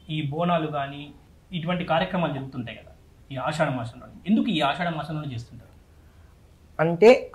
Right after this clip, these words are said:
Speaker 2: ఈ ఆకు-, ఈ యొక్క ఆషాఢ మాసంలో అమ్మవారు ఒక్క ఆడవిల్లగా భావిస్తారనమాట. So అమ్మవారిని ఆడవిల్లగా భావించినప్పుడు మా యొక్క శివశక్తులను కానీ, జోగినులను కానీ, మాతంగులను కానీ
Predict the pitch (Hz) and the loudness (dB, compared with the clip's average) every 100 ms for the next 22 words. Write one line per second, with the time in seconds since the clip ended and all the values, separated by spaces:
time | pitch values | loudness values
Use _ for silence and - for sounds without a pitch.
0 | 113 165 156 147 165 - 185 147 156 175 | 6 10 12 12 10 6 4 4 6 6
1 | 175 156 143 156 196 196 196 175 151 160 | 8 8 10 8 10 10 10 8 8 6
2 | 147 160 196 - 135 151 180 196 190 160 | 4 6 6 4 2 8 10 12 12 10
3 | 123 - - - 147 180 156 143 170 208 | 8 -2 -4 -2 6 8 10 12 12 12
4 | 208 202 196 175 147 147 147 147 127 120 | 12 12 12 12 12 10 8 8 8 8
5 | 110 101 104 - - - - - - 226 | 4 0 -4 -6 -16 -20 -20 -16 6 12
6 | 180 - - - - - - 143 175 202 | 12 10 2 -18 -20 -6 4 8 12 12
7 | 202 196 165 - - 147 160 180 185 185 | 12 10 6 2 6 10 10 12 12 12
8 | 180 160 151 151 151 151 139 143 160 147 | 10 12 12 10 6 4 4 6 6 8
9 | 143 147 151 147 143 147 151 165 160 160 | 10 8 6 4 4 2 4 6 6 8
10 | 160 165 165 123 127 131 151 156 156 160 | 6 6 4 4 4 4 4 4 4 4
11 | 151 165 131 135 151 151 151 147 143 131 | 6 6 4 4 4 4 4 6 6 8
12 | 120 | 4